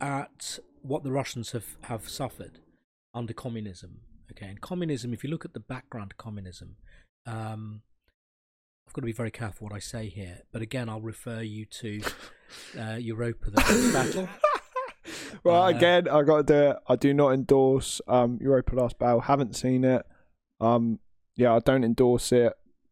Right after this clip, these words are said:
Speaker 2: Just wanna make that crystal clear.
Speaker 1: Absolutely, you don't have to
Speaker 2: Right.
Speaker 1: endorse it. I'm just saying to people, you know, in, in the truth, in, in the search for truth, um, sometimes you've gotta go down a couple of rabbit holes and make up your own mind,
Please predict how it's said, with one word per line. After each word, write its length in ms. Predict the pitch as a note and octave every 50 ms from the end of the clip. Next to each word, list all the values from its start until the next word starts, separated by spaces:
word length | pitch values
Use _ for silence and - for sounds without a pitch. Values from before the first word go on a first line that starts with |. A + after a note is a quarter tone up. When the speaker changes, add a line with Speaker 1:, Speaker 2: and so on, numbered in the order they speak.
| _ _ _ _ _
Speaker 2:
Just 160 | - - -
wanna 120 | - A2 A#2
make 120 | A#2 G2+
that 140 | G#2 G2 -
crystal 320 | - - A#2+ - - -
clear. 80 | - D#3+
Speaker 1:
Absolutely, 380 | F3 - - G3+ A3+ D4 C4+
you 60 | C3+ A#2+
don't 120 | C#3 D3+
have 140 | C#3 C3+ B2+
to 80 | - A#2
Speaker 2:
Right. 40 | A2+
Speaker 1:
endorse 260 | C3+ C#3 C#3 - -
it. 80 | C3+
I'm 100 | C3+ C3
just 180 | C3 - C3+ -
saying 180 | - C#3+ C3+ B2+
to 60 | -
people, 380 | - C3 B2 - C3 B2 A2+ _ _ _ _ _ _ _ _ _ _
you 80 | - D3
know, 100 | C3 B2+ - -
in, 180 | E3+ C#3 D3 G#3
in 160 | - E3 C#3+
the 60 | C3
truth, 440 | C3 - - D3 C3 B2+ - - - -
in, 140 | D3 C3+ D#3+
in 140 | - D3+ C#3
the 40 | A#2+
search 320 | - - D#3+ C#3 C3 -
for 80 | - _
truth, 520 | - - - D#3 G#2 F2+ G2+ - - - _ _ _ _ _ _ _ _ -
um, 520 | B2+ B2 A#2+ B2 B2 A#2+ A#2+ A#2+ A#2 A#2+ - _ _ _ - - - -
sometimes 480 | - C#3+ C3 B2+ - C3 A#2+ A#2 G#2
you've 80 | A2 A2+
gotta 140 | - A#2+ A2+
go 140 | G#2+ A#2 A2+
down 160 | A#2 A2+ A2
a 40 | A2+
couple 220 | - C3+ B2+ A#2
of 60 | A2+
rabbit 280 | A#2 A#2 A2+ G2+ - -
holes 380 | G#2 A2 A2 A#2 A#2+ A#2 - -
and 180 | A#2 A2+ A#2 - _ - - _ _ _ _ -
make 180 | C#3 C#3+ C#3 -
up 140 | E3+ E3+
your 100 | - C#3+
own 140 | E3 G3+ F#3+
mind, 320 | D3+ G#2+ F#2+ F2+ F2 F2+